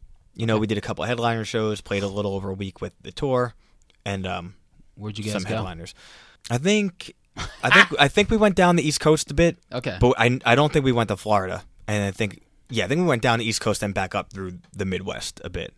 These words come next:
Speaker 1: if I remember correctly.
Speaker 2: And how was, like, the reception to
Speaker 1: Um, it was, it was good. You know, um, you know, it's not like the shows were huge,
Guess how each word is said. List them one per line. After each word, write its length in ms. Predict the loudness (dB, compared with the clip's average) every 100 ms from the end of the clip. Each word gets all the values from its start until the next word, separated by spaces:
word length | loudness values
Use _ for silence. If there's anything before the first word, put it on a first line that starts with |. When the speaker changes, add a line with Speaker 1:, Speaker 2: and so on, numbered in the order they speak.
| _ _ _ -10
Speaker 1:
if 120 | -4
I 60 | -2
remember 280 | -2 -6 -8
correctly. 140 | -8
Speaker 2:
And 80 | -4
how 120 | -4
was, 140 | -4
like, 160 | -8 -10
the 100 | -10
reception 480 | -8 -8 -8 -10 -12
to 140 | -2 0
Speaker 1:
Um, 280 | 2 0 -10 _ 4
it 80 | 6
was, 160 | 6
it 100 | 2
was 140 | 0 4
good. 300 | 4 4 -2 _ _ -20 -6
You 120 | 0
know, 260 | 2 4
um, 300 | 4 0 -2 -12 -18 -20 -20 _ _ _ _ -4
you 100 | 6
know, 100 | 8
it's 140 | 6 4
not 100 | -2
like 100 | -2
the 60 |
shows 240 | 0 0 0
were 60 | -4
huge, 500 | -2 0 0 -4